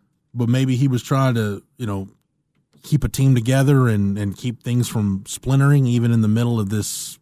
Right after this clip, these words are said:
catastrophe that was the twenty twenty-one season, and maybe try not to lose some of those veteran guys. But this was the first time that I've heard him publicly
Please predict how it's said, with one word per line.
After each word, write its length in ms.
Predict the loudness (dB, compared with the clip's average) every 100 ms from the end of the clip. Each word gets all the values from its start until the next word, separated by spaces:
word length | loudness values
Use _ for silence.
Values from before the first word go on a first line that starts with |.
| _
catastrophe 800 | -12 -6 -2 -2 -2 -2 0 0
that 160 | 0 0
was 280 | 2 2 2
the 80 |
twenty 260 | 0 2 2
twenty-one 380 | 2 2 2 0
season, 420 | -2 -2 -2 -4 _ _ _ _
and 140 | -2 0
maybe 180 | 2 2
try 180 | 2 2
not 140 | 2
to 60 | 2
lose 240 | 4 4
some 140 | 4
of 40 | 4
those 120 | 4
veteran 320 | 4 4 4
guys. 380 | 4 4 0 -2 _ -20 _ _ _ 0
But 100 | 2
this 140 | 4
was 100 | 4
the 60 | 2
first 280 | 4 2
time 240 | 4 4 4
that 140 | 4 -2
I've 260 | -2 0 2
heard 220 | 2 2
him 180 | 2 2
publicly 720 | 0 2 0 0 -4 -6